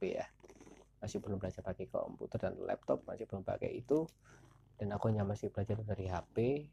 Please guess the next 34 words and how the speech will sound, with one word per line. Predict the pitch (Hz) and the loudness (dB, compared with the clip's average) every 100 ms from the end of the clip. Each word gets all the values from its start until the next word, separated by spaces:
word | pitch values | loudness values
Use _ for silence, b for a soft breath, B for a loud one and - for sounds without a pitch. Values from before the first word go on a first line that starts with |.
| - | -4
Dan | 104 110 139 | 0 2 2
karena | 139 - 180 180 175 | 2 4 4 6 8
aku | 190 | 8
belum | 131 110 | 8 4
bisa | 120 113 | 4 4
mengoperasikan | 113 107 107 98 107 101 | 4 2 2 2 2 2
kamera, | 98 95 98 107 | 0 0 4 6
walaupun | 104 101 | 6 6
aku | 117 123 156 160 | 4 2 2 4
punya | |
kamera, | 151 190 233 170 165 | 6 6 10 12 12
jadi | 170 113 113 | 12 8 8
aku | 104 | 4
belum | 98 | -2
bisa | - 92 | 0 0
mengaplik, | 92 90 - 98 - - 92 | 2 -2 2 0 0 -16 -4
menggunakannya | 101 117 120 123 123 123 123 113 117 127 127 127 131 | 2 4 4 4 6 6 6 10 12 12 10 8 6
dengan | 123 117 110 107 | 6 6 4 4
baik. | 110 120 - B B B B | 6 6 4 B B B B
Jadi | - 139 | 6 10
karena | 147 147 151 | 12 12 12
aku | |
bisa | 135 139 | 12 12
menggunakan | 123 117 110 107 107 98 | 12 10 8 8 6 4
H | - | 4
P | 117 | 4
saat | 120 104 | 4 0
ini, | 127 113 | 0 0
ya | 107 101 101 104 - | -4 -10 -14 -20 -12
buatnya | 196 117 117 | -10 -4 -4
dari | 101 95 | -4 -8
H | 92 | -10
P | 90 | -10
aja. | 95 - | -10 -10